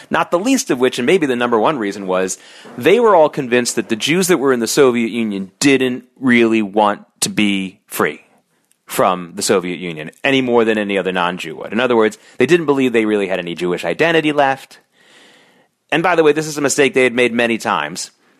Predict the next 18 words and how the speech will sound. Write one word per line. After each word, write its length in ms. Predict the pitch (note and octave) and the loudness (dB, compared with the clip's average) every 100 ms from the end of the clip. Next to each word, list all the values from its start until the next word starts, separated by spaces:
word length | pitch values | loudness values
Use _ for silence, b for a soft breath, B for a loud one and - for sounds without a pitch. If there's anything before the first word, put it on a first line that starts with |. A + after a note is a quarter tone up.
| _ - | _ 0
We 160 | A#2 | 2
know 140 | B2+ C#3 | 4 2
that 100 | C3 | 2
when 140 | A#2+ | 2
Golda 240 | A#2+ A#2+ A#2 | 2 2 2
Meir 340 | A2 A#2+ B2 | 0 2 2
went 240 | A2 G#2 | 2 -2
and 140 | G#2 G2 | -6 -2
visited 580 | G#2 F#2 G2 F#2+ F#2+ - | -2 0 -2 -2 -4 -4
the 120 | A2+ | -4
Soviet 420 | - G#2 G2 G2+ | 0 0 0 -4
Union 320 | G2+ G2 G2 | -4 -4 -4
in 80 | F#2+ | -4
nineteen 320 | G2 G2+ G#2+ | -2 -4 -6
forty-eight 640 | F#2 A2 G2+ G2+ A#2 G#2 F2+ | -4 0 0 0 0 0 -2
as 180 | F#2 | -8
foreign 340 | - G#2+ G2+ G2 | -8 -4 -2 -2
minister, 640 | A#2+ C3 - E2 D#2 - | -2 -4 -6 -8 -8 -12